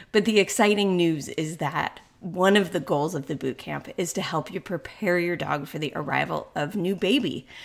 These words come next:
So therefore, you'll be avoiding that big mistake that we talked about earlier. The boot camp is about ten days long. It's completely free, and it will cover a variety of topics that you will need to know to prevent dog jealousy.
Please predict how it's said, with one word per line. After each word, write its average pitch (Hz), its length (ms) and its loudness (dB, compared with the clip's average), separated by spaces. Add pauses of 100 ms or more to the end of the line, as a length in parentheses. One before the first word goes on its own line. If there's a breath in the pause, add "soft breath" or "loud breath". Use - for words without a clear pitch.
So - 160 2
therefore, 208 400 2
you'll 160 160 0
be 151 180 -4
avoiding 160 600 -4
that - 260 -8
big 139 360 -6 (160)
mistake - 640 -8
that - 120 -8
we 135 100 -10
talked - 320 -12
about - 300 -10
earlier. 62 460 -10 (840 loud breath)
The 226 100 0
boot 233 180 4
camp 233 300 4
is 220 100 -2
about 160 260 -6
ten 214 280 2
days 180 220 2
long. 208 440 2
It's - 180 -8
completely 208 840 -2
free, 196 480 -2 (320 loud breath)
and 180 120 0
it 170 60 0
will 156 120 -6
cover 175 320 -2
a - 140 -2
variety 156 560 0
of 160 120 -2
topics - 480 -8
that 127 100 -10
you 156 160 -4
will 151 100 -2
need 147 200 -2
to - 120 -8
know 127 200 -8
to - 160 -12
prevent 143 400 -10
dog 135 240 -8
jealousy. - 560 -10